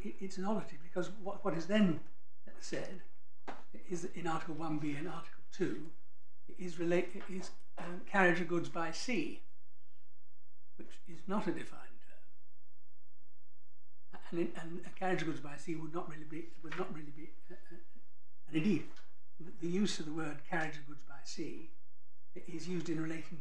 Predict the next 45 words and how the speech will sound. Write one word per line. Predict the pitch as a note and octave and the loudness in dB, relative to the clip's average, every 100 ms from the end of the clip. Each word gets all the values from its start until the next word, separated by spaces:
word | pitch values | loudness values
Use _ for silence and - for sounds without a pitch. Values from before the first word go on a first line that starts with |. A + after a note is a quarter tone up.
| - | 0
to | F3+ | 0
contracts | - F3 E3+ D#3+ - - | 2 2 2 0 0 0
of | - | 0
carriage | - - - - | 0 0 0 0
of | - | 0
goods | - - | 0 0
by | - - | 0 0
sea, | - - - - - - - - - | 0 0 0 0 0 0 0 0 0
both | D#3 C#3+ | 0 0
in, | D3 D#3+ | 0 0
in | F3 | 0
the | D#3+ | 0
context | F3 C#3 - - | 0 0 0 0
of | D3 | 0
one | D3 C3+ | 0 0
B, | C#3 E3 | 0 0
if, | D#3+ - - | 0 0 0
if, | - | 0
one's, | - C#3 - - | 0 0 0 0
if | - | 0
it's | - | 0
read | E3+ C3+ | 0 0
in | C3+ | 0
the | C#3+ | 0
way | C#3+ | 0
we've | - | 0
just | - - | 0 0
been | - - | 0 0
discussing, | - D3 - - - - - - - | 0 0 0 0 0 0 0 0 0
and | E3+ F3 D#3 | 2 2 2
under | D3+ D#3+ | 2 0
Article | D3+ - - - | 0 0 0 0
two, | F#3+ D#3 D#3 | 2 2 0
under, | D#3+ F3 - | 0 0 2
under | G3+ F#3+ G3 | 4 4 2
every | E3+ D#3+ D3+ | 2 0 0
contract | - D#3+ - - - | 0 0 0 0 0
of | - - | 0 0
carriage | D3 C3+ - - - - - | 0 0 0 0 0 0 0
of | B2+ | 0
goods | D#3 C#3+ | 0 0
by | - C#3+ C#3+ | 0 0 0
sea, | - F3 D#3+ E3+ - - - - - | 0 0 0 0 0 0 0 0 0
the | F3 | 0
carrier. | E3+ G3 D#3 - | 2 2 2 0